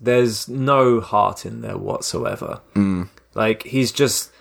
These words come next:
Speaker 1: taken the name of one of the most beloved movies and exploited it, essentially.
Speaker 2: Yeah.
Speaker 1: He's exploited it to, what, push his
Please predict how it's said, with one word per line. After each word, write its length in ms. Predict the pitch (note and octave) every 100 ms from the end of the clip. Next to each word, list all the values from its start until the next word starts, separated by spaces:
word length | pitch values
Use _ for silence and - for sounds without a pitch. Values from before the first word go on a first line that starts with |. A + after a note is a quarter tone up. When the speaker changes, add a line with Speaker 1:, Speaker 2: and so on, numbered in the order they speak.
| _ _ _ -
Speaker 1:
taken 500 | D3+ D3+ D3 C#3+ B2
the 100 | A#2+
name 680 | A2+ G2 F#2+ G2 G2 F#2+ _ _
of 600 | - - - F#2+ F#2 - - _
one 200 | G2+ G#2+
of 60 | G#2
the 60 |
most 260 | G#2+ G#2+ -
beloved 400 | A#2 A#2 A#2 G2+
movies 580 | G#2 G2+ F#2+ - F#2+ -
and 200 | A2+ G#2+
exploited 680 | - - C3 E3 D#3+ A#2
it, 100 | G2 G2
essentially. 560 | A#2 G#2 - F#2+ G#2+ -
Speaker 2:
Yeah. 320 | G2+ F#2+ G#2+
Speaker 1:
He's 140 | C#3
exploited 540 | D#3 - F3 F#3 D#3+ C3
it 220 | B2 -
to, 80 | C#3
what, 240 | C3 -
push 340 | - D3+ - -
his 520 | C#3 C3 C3 -